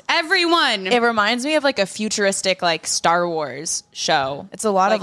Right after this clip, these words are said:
Speaker 2: like, space shit. Um, but, oh, there's this Mac Miller music video, and I don't know what it is, but it's a cartoon, and it's this, like, orange, like, cartoon guy, I guess.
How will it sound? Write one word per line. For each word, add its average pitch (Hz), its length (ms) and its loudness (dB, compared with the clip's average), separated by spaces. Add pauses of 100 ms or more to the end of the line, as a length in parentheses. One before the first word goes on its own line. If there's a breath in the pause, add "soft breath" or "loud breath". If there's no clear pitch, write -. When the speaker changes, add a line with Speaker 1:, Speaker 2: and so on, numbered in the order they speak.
Speaker 2:
like, 170 80 -2
space 175 380 -2
shit. 139 360 2 (240)
Um, 175 680 0 (560)
but, 202 140 2
oh, 185 240 -6
there's 196 180 2
this 269 180 0
Mac 180 360 0
Miller 160 340 -6
music 165 380 -6
video, 240 600 0 (680)
and 185 100 0
I 180 120 2
don't 185 320 2
know 214 100 2
what 202 180 4
it 190 140 -2
is, 160 420 0 (580 loud breath)
but 202 120 2
it's 190 180 0
a 180 80 0
cartoon, 185 960 -2
and 185 120 -2
it's 180 200 -2
this, 175 280 0
like, 151 220 0 (680)
orange, 196 520 4
like, 175 440 2 (320)
cartoon 180 560 0
guy, 226 500 2
I 269 140 -4
guess. 302 500 -2